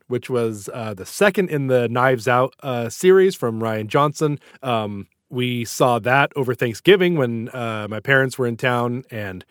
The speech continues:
that was really, really good. I, I love a good whodunit, kind of a good mystery movie, and this one was very good. Uh, it is on Netflix. Uh, it wa-, is a Nex-, Netflix production, and it's on there now, so, uh, you should go watch it if you haven't, 'cause I think it's really good.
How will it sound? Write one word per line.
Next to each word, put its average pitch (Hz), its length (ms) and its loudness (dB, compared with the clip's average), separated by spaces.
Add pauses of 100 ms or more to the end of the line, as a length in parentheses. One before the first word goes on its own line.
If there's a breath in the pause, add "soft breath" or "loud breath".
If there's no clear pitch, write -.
(180 soft breath)
that 196 200 4
was 92 220 -8
really, 208 500 0
really 143 460 2
good. 120 320 2
I, 127 120 0 (100)
I 151 100 2
love 143 340 2
a 202 100 2
good 147 240 2
whodunit, 143 680 0
kind 131 140 -6
of 110 80 -6
a 110 40 -4
good 123 220 0
mystery 131 400 -2
movie, 151 460 2 (120 soft breath)
and 110 400 -2 (240)
this 139 300 4
one 113 140 0
was 101 160 -6
very 101 360 -2
good. 87 400 -10
Uh, 104 320 -8
it 127 200 -2 (240)
is 185 200 4
on 143 920 2
Netflix. 127 800 -4
Uh, 98 320 -10 (220)
it 127 60 0
wa-, 123 80 4
is 131 240 0
a 120 40 0
Nex-, 139 280 0 (140)
Netflix 151 360 0
production, 175 420 2
and 123 140 -6
it's 110 100 -10
on 135 160 0
there 123 160 -2
now, 120 280 0
so, 107 440 -6
uh, 95 120 -8
you 98 220 -10
should 127 160 -12
go 131 120 2
watch 190 200 0
it 92 80 -8
if 95 140 -14
you 113 60 -6
haven't, 117 300 -8
'cause 110 200 -12
I 135 140 -2
think 92 160 -12
it's 87 100 -20
really 131 240 -4
good. 165 220 -4